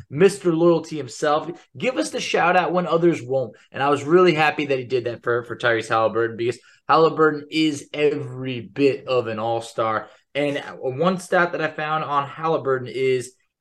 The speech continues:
he is actually the only player in the top ten as it relates to, he's number one in assists, fourth in steals, and ninth in threes.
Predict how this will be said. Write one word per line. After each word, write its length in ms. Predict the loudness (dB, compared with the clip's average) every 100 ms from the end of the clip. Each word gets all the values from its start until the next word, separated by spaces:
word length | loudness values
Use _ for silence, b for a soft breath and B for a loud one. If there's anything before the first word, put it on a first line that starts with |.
| _
he 280 | -6 -2 -2
is 180 | -2 -4
actually 800 | 0 0 -2 -4 2 4 4 2
the 180 | -2 -2
only 480 | 2 4 4 -2 -6
player 580 | -8 -2 2 2 0 -6 _ _
in 80 | -2
the 80 | -2
top 380 | 4 4 4 -4
ten 380 | -8 -8 -10 _ _ _ _ 0
as 160 | 2
it 140 | 0 2
relates 420 | 4 4 0 -2
to, 160 | -2
he's 320 | -2 -4 -8 -6
number 200 | -2 -2
one 200 | -2 -2
in 80 |
assists, 580 | -4 -2 -2 -2 -8 -18 _ _ _ _
fourth 280 | 4 4 2
in 80 |
steals, 560 | -8 -6 0 2 2 -4 -8
and 220 | -8 -4
ninth 400 | -2 0 -2 -6 _
in 260 | -8 -8 -10
threes. 500 | -10 -10 -10 -12